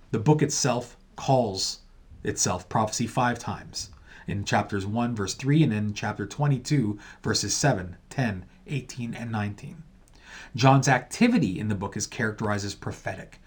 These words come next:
four times in chapter ten, verse eleven, and then in nineteen, verse ten, and twenty-two, verse six and nine. The language itself suggests that John thought of himself as an Old Testament prophet. Um, in fact, all the oracles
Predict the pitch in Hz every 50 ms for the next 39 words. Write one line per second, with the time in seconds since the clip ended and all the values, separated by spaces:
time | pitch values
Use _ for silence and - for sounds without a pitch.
0 | - - - - - 202 208 196 - - 110 92 90 87 87 95 101 104 - 120
1 | 107 107 - 104 104 98 98 - - - 131 135 139 135 117 110 107 - - 110
2 | 110 123 160 208 208 208 - - - - - - - - - 117 110 110 104 104
3 | 98 98 101 107 113 123 127 - 131 120 113 104 104 104 - - - - 143 175
4 | 208 226 - - - - - - - - - - 104 - - - 139 131 131 123
5 | - - 135 131 127 113 110 107 - - - 127 123 - - - - - - -
6 | 98 98 92 92 87 82 71 - - - - - - - - - - - - -
7 | - - - - - - - - 131 120 123 143 190 233 220 147 110 95 110 104
8 | - - 196 233 202 - - - 101 113 165 190 - - - 107 110 101 120 151
9 | 196 180 - - - - 180 208 202 165 127 101 - - - 113 98 92 107 101
10 | 107 104 120 151 151 - - 131 - - 110 107 104 - 113 101 95 92 92 85
11 | - - - - - - - - - - - 107 107 113 107 104 - - - -
12 | - - - - 151 143 - 185 175 165 - - - - - - - - 196 202
13 | 175 185 - - - 202 170 180 185 170 156 - - - - - - - -